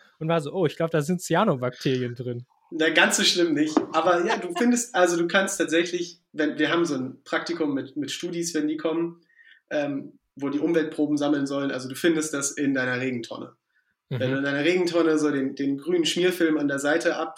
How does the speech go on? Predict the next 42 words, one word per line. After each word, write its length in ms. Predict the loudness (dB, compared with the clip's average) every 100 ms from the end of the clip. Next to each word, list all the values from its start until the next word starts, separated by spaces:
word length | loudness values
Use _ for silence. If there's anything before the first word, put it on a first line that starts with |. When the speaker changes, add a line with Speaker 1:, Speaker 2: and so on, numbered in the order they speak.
| -10
Speaker 2:
abkratzt 640 | -8 -6 -2 -2 -2 -6
und, 160 | -4 -2
Speaker 1:
Ah, 320 | 0 2 0
Speaker 2:
äh, 40 | 0
Speaker 1:
ja, 40 |
Speaker 2:
damit 160 | 0 2
mal 100 | 2
Speaker 1:
okay. 60 |
Speaker 2:
ins 120 | 2 2
Labor 300 | 4 4 4
kommst, 260 | 2 0
da 100 | 0 0
wirst 180 | 0
du 60 | -2
Cyanobakterien 760 | -4 -2 -2 -4 -6 -6 -6
drin 220 | -8 -12 -14
finden. 240 | -16 -12
Die 80 | -6
sind, 240 | -4 -4 -6
Speaker 1:
Ja. 180 | -10 -10 -12
Speaker 2:
es 100 | 0
gibt 200 | 2 2
sie 180 | -2 0
in, 200 | -2 -2
in 160 | -2
allen 280 | 2 4 4
Lebensbereichen 800 | 4 2 0 -2 0 0 0 -2
und 220 | -4 -8
sind 260 | -6 -8 -4
wahnsinnig, 720 | 0 0 2 0 -2 -10 -12
äh, 80 | -8 -6 -4
anpassungsfähig 960 | -6 -4 -4 -4 -6 -4 -4 -4 -8 -10
und, 400 | -8 -8 -8 -6
äh, 240 | -6 -6 -8 -8
haben 140 | -8
sich 160 | -8 -6
sehr 160 | -6 -4
stark 340 | -4 -2 -4
durchgesetzt 580 | -6 -10 -10 -10 -10 -10
auf 120 | -14
der 160 | -12 -10
Welt. 260 | -8 -10